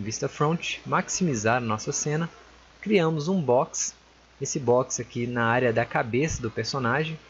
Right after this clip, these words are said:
tá? Por enquanto não precisa configurar certinho, depois vocês vão ver como que vai ficar. Vamos posicionar esse box de acordo com a vista left agora, botão L e o F três.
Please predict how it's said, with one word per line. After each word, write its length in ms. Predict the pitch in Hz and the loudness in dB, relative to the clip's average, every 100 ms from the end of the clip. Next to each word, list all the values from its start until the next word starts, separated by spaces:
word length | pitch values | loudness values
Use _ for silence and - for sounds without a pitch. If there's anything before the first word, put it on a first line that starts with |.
| - | -6
tá? 140 | 107 | -4
Por 160 | - 131 | -2 -2
enquanto 420 | 120 - 127 - | -2 0 -2 0
não 140 | 139 | 0
precisa 420 | 170 170 - 139 139 | 2 0 0 2 0
configurar 600 | 135 120 131 120 107 113 | 0 -2 0 4 4 2
certinho, 520 | - 117 - 147 165 - | -4 -8 -6 -6 -6 -8
depois 260 | - - 113 | -12 -6 -4
vocês 280 | 120 127 113 | -4 -2 0
vão 120 | 113 | 2
ver 200 | 107 107 | 2 0
como 180 | 139 143 | -2 -4
que 80 | - | 0
vai 100 | 113 | -2
ficar. 400 | 123 - 135 160 - - - - - - - | -2 0 0 -2 -16 -20 -20 -20 -20 -20 -6
Vamos 220 | 170 185 | -2 0
posicionar 640 | - 202 202 196 170 147 147 | 4 4 4 2 2 4 2
esse 180 | 151 | 2
box 300 | 123 117 123 | 2 2 2
de 80 | - | 0
acordo 320 | 120 120 120 | -2 0 -2
com 80 | 113 | 0
a 40 | 110 | -2
vista 300 | 127 - 139 | -2 -2 0
left 420 | 110 127 151 - | 2 2 0 -2
agora, 400 | 113 107 127 156 - - | -2 0 -2 -2 -12 -12
botão 420 | 113 110 - 117 | -4 -4 0 0
L 320 | 110 131 151 131 - - - - - | 2 2 0 -4 -12 -20 -20 -18 -4
e 80 | |
o 60 | 107 | 0
F 200 | 107 - | 0 -2
três. 500 | 131 139 156 165 - | 0 4 4 2 -8